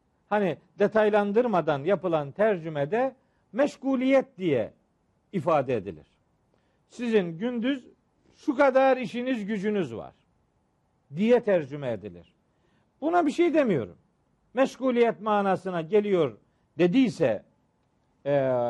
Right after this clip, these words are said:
eski alimlerimiz, kelimenin manası budur dediyse biz kelimeye yeni bir mana zerk edecek halimiz yok. Öyle bir, öyle bir iddiamız, öyle bir becerimiz,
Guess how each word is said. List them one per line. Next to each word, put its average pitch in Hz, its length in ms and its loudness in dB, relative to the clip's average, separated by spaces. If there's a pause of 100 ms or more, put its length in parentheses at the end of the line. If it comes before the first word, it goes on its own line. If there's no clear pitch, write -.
(280)
eski 180 340 0
alimlerimiz, 147 720 -2
kelimenin 196 440 0
manası 175 640 -2 (240)
budur 170 380 0
dediyse 180 460 0
biz 143 140 -16
kelimeye 175 400 -2
yeni 175 240 -4
bir 175 80 -2
mana 170 540 0 (400)
zerk 175 340 2
edecek 170 420 -2
halimiz 180 460 0
yok. 131 140 -6 (140)
Öyle 170 260 -6
bir, 160 160 -4 (240)
öyle 185 300 -2
bir 190 80 2
iddiamız, 180 680 -2
öyle 180 240 -2
bir 170 140 -8
becerimiz, 180 600 -2